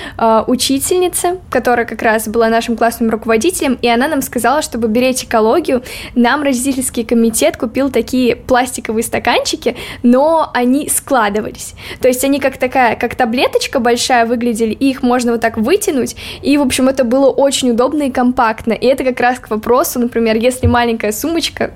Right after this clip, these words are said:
туда сто процентов лезет. В общем, способов множество, просто можно по факту заменить, э, какие-то предметы, например, пластик или бумагу, потому что бумага, вот если вы видите эти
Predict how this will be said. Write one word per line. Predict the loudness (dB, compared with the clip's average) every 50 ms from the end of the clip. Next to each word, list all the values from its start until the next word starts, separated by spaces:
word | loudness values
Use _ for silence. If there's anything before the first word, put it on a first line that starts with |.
| -6 -4
туда | 0 0 0 0
сто | 0 0 -2
процентов | 0 -2 -2 -2 -2 -4 -4 -4 -4 -2
лезет. | 0 2 2 0 -2 -6 -10 -14 -14 -12 -12 -10 -8 -4 0
В | 0
общем, | 2 2 2 2 0 -2 -4 -8 -16 -16 -16 -14 -10 -6
способов | -6 -4 0 2 4 4 4 2 0 -4 -2 -2 -2 0 2
множество, | 4 4 6 6 4 4 2 2 0 -2 -4 -4 -6 -4 -4 -4 -4 -6 -10 -10 -2
просто | 2 2 2 2 2 0 0
можно | 2 4 2 2 2 0 0 0 -2 -2 -4
по | -6 -4
факту | 0 0 0 0 0 -2 -2
заменить, | 0 2 2 2 4 4 4 2 2 0 -4 -6 -10 -10 -14 -14 -8 -2
э, | 0 2 2 4 2 2 0
какие-то | -2 -4 -2 -2 -2 0 0 -2
предметы, | 0 0 -2 0 2 2 2 2 2 2 0
например, | 0 0 2 2 2 2 2 2 0
пластик | -2 0 2 2 4 4 2 2 0 -2 -2 -4 -6 -8 -8 -6 -6
или | -4 0 0 0
бумагу, | 0 2 2 4 4 4 4 4 4 2 0 -2 -4
потому | -2 -2 0 2 2 2 2
что | 0 -2 -4
бумага, | -2 0 2 2 2 2 2 2 2 0 0 0 0
вот | -2 -2 0
если | 0 0 0 0 2
вы | 2 2 2
видите | 2 0 0 0 0 0
эти | 0 0 0 -4